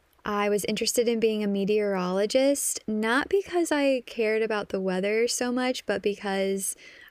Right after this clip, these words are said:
I liked the idea of, like, <laughs> being on T V and giving presentations. <laughs> I know I'm, like, kind of psycho. Um, but no, I also really loved writing, and I was really interested in being a speech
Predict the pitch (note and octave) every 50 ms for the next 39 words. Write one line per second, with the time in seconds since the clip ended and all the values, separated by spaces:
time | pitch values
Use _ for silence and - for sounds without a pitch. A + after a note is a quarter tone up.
0 | _ - - G3+ G3 G3 G3 G3 F#3+ F#3+ F#3 - - F#3+ F#3 F#3 F#3+ F3+ G3 F#3+
1 | F#3+ F#3+ F#3+ - - F#3 F3+ F#3 - - F#3 F3 - - - G3+ G#3+ G3 F#3+ F#3+
2 | F#3+ G3 F#3+ - - G3 F#3 F3 F3 F3 F#3 F#3+ F#3 F3+ F#3 F3+ F#3 F#3 F3+ F3
3 | - F#3 F3 E3+ F#3 F#3 F3+ - - - E3+ - - G3 G3+ G#3+ A3+ A#3 A#3 -
4 | - - _ _ - - - _ _ _ _ _ _ _ - - - G3 E3+ -
5 | _ _ - F#3 F#3 - - E3+ - - A2 G#2+ - - - - _ _ _ _
6 | _ - - - - - - - - - - - - - - - - - B3 -
7 | - - - - - - D#4 C4+ - - G#3+ G#3+ G#3 G3+ G3 G3 F#3+ F#3+ G3 G3+
8 | _ - - - - - - - - A3+ A3+ A3 G#3 G#3 - A3+ A3+ A3 A3 G#3+
9 | A#3 - _ _ - A3+ A3 G#3+ - A#3+ A3 G#3 G3+ G#3 G#3 G#3+ G#3+ G#3+ G#3 G#3
10 | G#3 G3+ F#3 G3 F#3 F#3 F#3+ F#3 F#3 F#3 G3+ A#3 B3+ C4 A#3+ G#3+ G#3 G3+ G3+ G3+
11 | F#3+ F#3+ F#3 F#3+ G3 G3 G3+ G#3 - G#3+ G#3 G3 - G#3 G3 - - G3 F#3 F#3+
12 | F#3+ F#3+ F#3 F#3+ F#3+ F#3 F#3 F#3 F3+ - G3+ F#3 F3 - - - - F#3 F#3 -
13 | - -